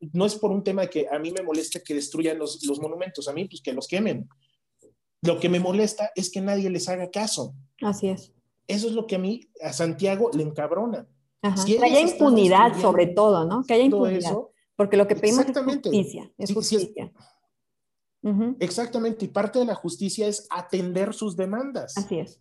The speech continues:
Speaker 2: Ujú.
Speaker 1: ¿Sí? Por el pa-, por parte de un legislador, ya por parte del Ejecutivo, obviamente, es pr-, procurar justicia, y por parte del judicial es, obviamente, este, administrar esa justicia, pero de parte del legislativo es atender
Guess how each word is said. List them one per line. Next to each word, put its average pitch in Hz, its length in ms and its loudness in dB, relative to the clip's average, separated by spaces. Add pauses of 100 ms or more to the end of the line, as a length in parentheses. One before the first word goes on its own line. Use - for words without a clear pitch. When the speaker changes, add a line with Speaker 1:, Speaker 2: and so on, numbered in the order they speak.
(140)
Speaker 2:
Ujú. 214 500 -10
Speaker 1:
¿Sí? - 320 -12 (880)
Por 180 260 2
el 175 160 0
pa-, 220 160 0 (100)
por 175 140 -2
parte 214 260 -6
de 233 80 -2
un 190 120 -4
legislador, 139 560 -8
ya 151 180 -4
por 175 160 -8
parte 175 260 -4
del 208 140 -6
Ejecutivo, 156 580 -12
obviamente, 147 460 -10
es - 260 -16 (760)
pr-, 151 160 -10 (880)
procurar 139 600 -8
justicia, 165 500 -8
y - 20 -8
por 135 240 -10
parte 135 240 -10
del 165 100 -6
judicial 151 400 -6
es, 147 220 -8
obviamente, 131 680 -8 (340)
este, 110 680 0 (100)
administrar 139 600 0
esa 127 180 -8
justicia, 147 480 -4
pero 143 120 2
de 151 120 0
parte 269 240 -2
del 247 60 0
legislativo 175 560 -4
es - 180 -6
atender 135 600 -4